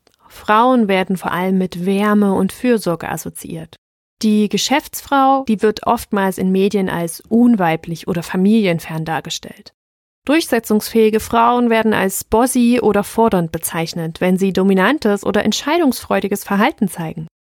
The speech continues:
Verletzen sie die Erwartungen an weibliches Verhalten, werden sie dafür bestraft. Der sogenannte Backlash-Effekt. Dieser bezeichnet negative soziale Reaktionen wie Ablehnung oder Diffamierung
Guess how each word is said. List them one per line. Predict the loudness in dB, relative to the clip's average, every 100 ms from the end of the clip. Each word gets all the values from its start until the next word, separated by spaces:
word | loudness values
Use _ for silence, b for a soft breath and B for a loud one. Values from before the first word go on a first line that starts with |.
| -4
Verletzen | 0 0 0 0 2
sie | 2 2
die | 2
Erwartungen | 0 2 0 2 0 0 0
an | 0 2
weibliches | 0 0 -4 -6
Verhalten, | -6 -2 0 0 2 2
werden | 4 2
sie | 2 0
dafür | 0 -4
bestraft. | -4 -8 -8 -8 -10 -20 _ _ _ _ _
Der | 0
sogenannte | 2 2 4 2 4 2 0
Backlash-Effekt. | -2 -2 -2 -6 -4 -6 -6 -10 -12 -16 -16 -20 -20 _ _ -2
Dieser | 0 2
bezeichnet | 2 -2 0 2 2 0 2
negative | 2 4 2 0 -2 -2
soziale | -4 -6 -4 -2 0 0
Reaktionen | 0 -2 -4 -2 2 2 2 0
wie | -2 -4 -2
Ablehnung | -2 0 2 2 4 2 0
oder | -2
Diffamierung | -4 -4 2 2 2 0 0 -2 -6